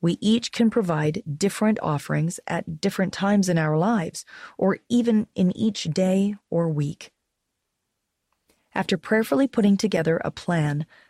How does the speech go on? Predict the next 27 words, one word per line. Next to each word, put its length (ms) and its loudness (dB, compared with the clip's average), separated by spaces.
about 300 -4
how 320 -4
to 160 -4
accomplish 640 -2
the 120 -6
things 340 0
I 180 0
wasn't 580 -4
doing 300 0
as 220 -8
regularly 640 -2
as 180 -6
I 120 -6
could 280 -4
be, 240 -6
I 140 -2
prayed 480 0
for 100 0
divine 440 0
help 440 -2
and 140 -2
strength 480 -4
to 180 -4
act 440 -4
on 200 0
that 280 -4
plan. 440 -4